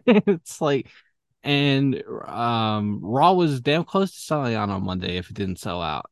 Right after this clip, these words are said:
And, yeah, so, I don't know. I, I, what A E W has done should be commended.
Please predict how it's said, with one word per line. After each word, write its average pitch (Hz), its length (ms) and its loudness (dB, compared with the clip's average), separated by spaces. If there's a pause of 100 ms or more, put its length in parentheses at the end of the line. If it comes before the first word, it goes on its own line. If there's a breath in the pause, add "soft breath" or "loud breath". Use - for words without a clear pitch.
(100)
And, 92 840 -6
yeah, 78 280 -10
so, 85 500 -4 (840)
I 113 100 0
don't 85 140 -2
know. - 240 -4
I, 117 100 0 (100)
I, 123 180 -2 (1200)
what 170 280 4
A 165 60 2
E 160 280 6
W 131 340 4
has 120 160 0
done 107 360 2
should 107 180 -6
be 98 120 -2
commended. - 680 -6